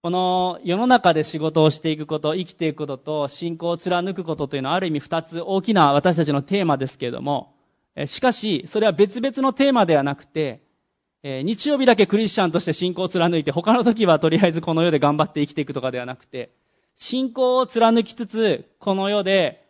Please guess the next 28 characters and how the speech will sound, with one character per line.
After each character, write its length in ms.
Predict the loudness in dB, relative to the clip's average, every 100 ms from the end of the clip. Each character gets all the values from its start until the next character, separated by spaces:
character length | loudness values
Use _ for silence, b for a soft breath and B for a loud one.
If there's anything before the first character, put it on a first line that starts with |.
| _
誠 300 | 0 2 2
実 300 | -2 -6 -2
に 300 | -2 -4 -4
生 120 | -4
き 120 | -4 -2
て 140 | -2
い 80 | 0
く、 340 | -2 -2 -4 -8
学 280 | -4 -4 -6
校 220 | -4 -2
で、 240 | 0 0 -2
職 320 | -4 -2 2
場 140 | 4 4
で、 220 | 2 0
地 180 | -6 -4
域 160 | -4
で 60 | -4
生 120 | -4
き 20 |
て 80 | -6
い 40 | -6
く 80 |
と 80 | -6
い 40 | -6
う 20 |
こ 80 | -2
と 80 |
は、 260 | 0 0